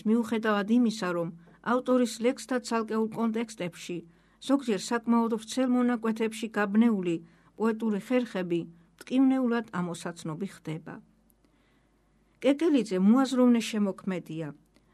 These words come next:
ამგვარ ვითარებას სათანადო ბარიერიც ახლავს. ჩვენ საუკუნეში ავტორსა და მკითხველს შორის ტრადიციულიდან განსხვავებული დამოკიდებულება სულ უფრო თვალსაჩინო ხდება.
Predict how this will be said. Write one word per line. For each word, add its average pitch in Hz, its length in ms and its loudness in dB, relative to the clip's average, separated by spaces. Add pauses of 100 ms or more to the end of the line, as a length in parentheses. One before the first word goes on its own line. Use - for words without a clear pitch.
(120)
ამგვარ 269 340 6
ვითარებას 226 680 0
სათანადო 254 560 0
ბარიერიც 202 640 -2
ახლავს. 170 500 -8 (680)
ჩვენ 320 220 4
საუკუნეში 233 880 0 (300)
ავტორსა 269 520 0
და 240 140 0
მკითხველს 233 520 0
შორის 190 400 -2 (360)
ტრადიციულიდან 247 840 0
განსხვავებული 220 800 0
დამოკიდებულება 202 1000 0 (400)
სულ 277 200 -2
უფრო 262 240 -2
თვალსაჩინო 180 720 -6
ხდება. 165 420 -8